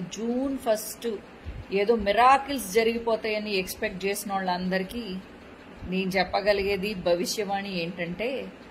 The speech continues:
నా భవిష్య గు-, నా భవిష్యవాణి గురించి మీకు తెలుసు కదా,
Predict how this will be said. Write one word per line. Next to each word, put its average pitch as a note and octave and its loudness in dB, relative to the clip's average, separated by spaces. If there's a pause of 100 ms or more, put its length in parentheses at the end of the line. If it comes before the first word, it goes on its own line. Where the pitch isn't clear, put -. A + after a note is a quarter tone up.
(220)
నా A#3 -2
భవిష్య A#3+ 2
గు-, C#4 -2 (520)
నా A3+ 4 (120)
భవిష్యవాణి C4+ 4
గురించి C4 -2
మీకు C4 -4
తెలుసు A#3 2
కదా, D4+ -2